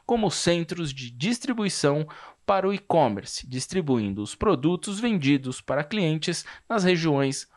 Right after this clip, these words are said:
mais próximas. Recentemente, o C E O da empresa, o Jeff Gennett, disse o seguinte, abre aspas,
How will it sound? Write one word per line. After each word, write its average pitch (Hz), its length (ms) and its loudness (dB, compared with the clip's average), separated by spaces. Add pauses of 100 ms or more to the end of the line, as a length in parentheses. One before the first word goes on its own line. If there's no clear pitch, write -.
(160)
mais 160 220 2
próximas. - 760 -4 (440)
Recentemente, 175 880 0 (180)
o 143 80 0
C 151 200 0
E - 20 6
O 110 160 4
da 123 100 4
empresa, 170 460 2
o 165 60 0
Jeff 117 420 0 (100)
Gennett, 156 500 0 (380)
disse 202 280 -2
o 196 40 -2
seguinte, 139 640 -2 (280)
abre 175 240 2
aspas, - 640 -6